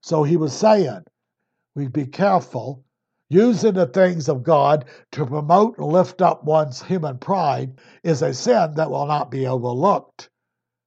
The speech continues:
by the Lord. First Corinthians says, and we'll close,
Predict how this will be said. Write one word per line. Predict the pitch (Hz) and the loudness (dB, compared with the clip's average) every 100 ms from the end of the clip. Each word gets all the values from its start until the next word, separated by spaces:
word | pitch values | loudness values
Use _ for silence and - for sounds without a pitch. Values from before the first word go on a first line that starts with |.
| _ | _
by | 131 127 | -8 -6
the | 127 | -4
Lord. | 156 170 107 92 _ _ _ _ _ _ | -2 0 -2 -10 _ _ _ _ _ _
First | - 170 165 - | -8 -2 -2 -2
Corinthians | 170 165 208 165 156 139 127 98 - - _ _ _ _ - | -6 -2 -2 -4 -8 -8 -10 -14 -20 -20 _ _ _ _ -12
says, | - 180 143 135 | 0 2 2 0
and | 143 | -2
we'll | 147 170 | 2 2
close, | - 160 147 143 170 190 - | 2 2 2 2 0 -4 -8